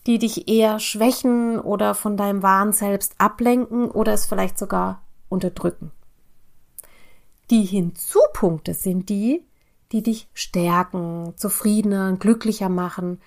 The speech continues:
und dein wahres Selbst leuchten lassen. Okay, also steigen wir ein. Erster Punkt. Weg von der Fassade. Wo meinst du, eine Fassade aufrechterhalten zu müssen?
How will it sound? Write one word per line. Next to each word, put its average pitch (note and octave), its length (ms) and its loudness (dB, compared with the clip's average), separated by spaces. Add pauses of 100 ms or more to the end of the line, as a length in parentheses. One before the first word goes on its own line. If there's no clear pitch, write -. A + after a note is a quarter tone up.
(320)
und G3 180 -4
dein F#3+ 220 0
wahres G3 400 2
Selbst F#3 400 -2
leuchten E3+ 440 0
lassen. - 360 -8 (800)
Okay, F#3+ 480 2
also F3+ 340 2
steigen F#3 400 -2
wir F3 180 -2
ein. F3+ 300 -10 (720)
Erster G#3+ 360 4
Punkt. - 460 -12 (1000)
Weg G#3+ 420 0 (100)
von G#3 340 -2
der F#3 100 0
Fassade. G3+ 800 -4 (1300)
Wo A#3 220 4
meinst A3 560 4
du, A#3 140 0
eine G3+ 240 -2
Fassade G3+ 640 0
aufrechterhalten F#3 1000 -2
zu F#3+ 140 -2
müssen? F#3+ 500 -2